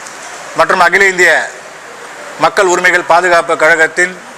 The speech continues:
சார்பிலும் Consumer Confederation of India நியூ டெல்லி என்கின்ற அமைப்பின் ஒருங்கிணைப்போடு சென்னை பெருங்களத்தூரில் சிறப்பு ஆலோசனை கூட்டம் மற்றும் அமைப்பின் வளர்ச்சி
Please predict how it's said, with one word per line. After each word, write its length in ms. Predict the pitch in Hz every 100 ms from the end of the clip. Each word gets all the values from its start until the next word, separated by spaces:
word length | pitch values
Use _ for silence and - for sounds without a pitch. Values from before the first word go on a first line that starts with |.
| - - - -
சார்பிலும் 420 | 165 160 160 190 - - - - - - - - - -
Consumer 420 | 185 202 202 196 180
Confederation 500 | 175 185 185 190 175 170
of 100 | 180
India 180 | 175 170
நியூ 100 | 160 175
டெல்லி 220 | 175 175 190 - - - - - - - - - - - - - - -
என்கின்ற 280 | 180 190 175 165 135 127 143
அமைப்பின் 380 | 185 196 196 160 110 - 160
ஒருங்கிணைப்போடு 560 | 185 185 180 170 175 165 - - - -
சென்னை 220 | 180 185 180
பெருங்களத்தூரில் 680 | 180 208 202 190 185 180 139 110 - - - - - - - - - - - - - - - - - - 679 - - -
சிறப்பு 280 | 190 208 214 170
ஆலோசனை 340 | 185 190 185 170
கூட்டம் 300 | 170 170 185 - - - - - - - -
மற்றும் 260 | 165 196 175
அமைப்பின் 380 | 180 220 220 175
வளர்ச்சி 260 | 170 196 -